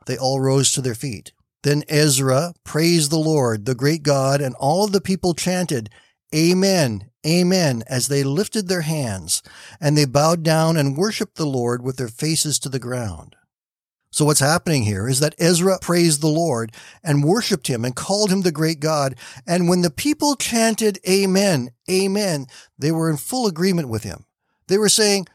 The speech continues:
"So be it. God is great. He is good. He is powerful.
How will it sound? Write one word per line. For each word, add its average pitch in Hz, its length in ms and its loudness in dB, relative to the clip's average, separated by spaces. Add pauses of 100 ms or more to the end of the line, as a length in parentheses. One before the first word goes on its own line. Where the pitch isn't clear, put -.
"So 202 420 4
be 190 240 2
it. 131 180 -4
God 175 300 0
is 160 140 2
great. 170 360 -2
He 175 240 -4
is 147 160 2
good. 147 520 0
He 170 100 0
is 147 120 0
powerful. 180 720 -4